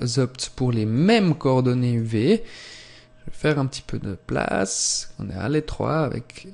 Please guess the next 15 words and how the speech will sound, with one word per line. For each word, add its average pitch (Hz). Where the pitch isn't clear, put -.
euh, 104
la 110
dimension 127
à -
laquelle 117
j'enregistre 113
ces -
screencasts. -
On 156
va 151
maintenant 143
venir 131
utiliser 135
cette -
image 127